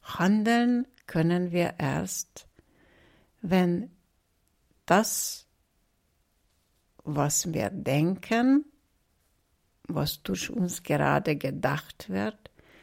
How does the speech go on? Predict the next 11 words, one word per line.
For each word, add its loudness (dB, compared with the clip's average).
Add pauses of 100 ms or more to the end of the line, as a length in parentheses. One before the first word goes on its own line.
(340)
so 2
tief -2
in 2
uns -2 (160)
verankert -4
ist, -6 (680)
in -6
unser -2
Zellbewusstsein, -2 (1300)
dass -4
wir 2